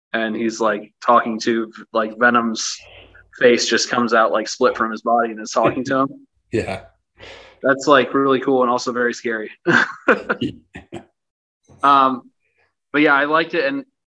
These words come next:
Speaker 1: um, now knowing that the second movie is, is focused kind of on Woody Harrelson's character, the sport, the, uh, post or mid credit scene with his character, and it makes a lot more sense.
Speaker 2: Yeah.
Speaker 1: Um,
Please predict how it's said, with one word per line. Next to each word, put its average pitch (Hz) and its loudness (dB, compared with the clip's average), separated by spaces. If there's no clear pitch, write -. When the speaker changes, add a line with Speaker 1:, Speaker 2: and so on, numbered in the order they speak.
Speaker 1:
um, 123 -4
now 139 2
knowing 135 -2
that 123 -8
the 120 -4
second 123 -4
movie 117 -4
is, 110 -10
is 113 0
focused 143 2
kind 123 2
of 113 2
on 113 2
Woody 117 -2
Harrelson's 117 0
character, 120 2
the 117 -6
sport, 127 0
the, 113 0
uh, 104 2
post - 0
or 110 6
mid 131 2
credit 131 2
scene 120 -4
with 117 -6
his 117 -8
character, 120 2
and 113 0
it 107 -6
makes 110 -6
a 117 2
lot 110 2
more 107 -4
sense. 107 -6
Speaker 2:
Yeah. 95 0
Speaker 1:
Um, 110 4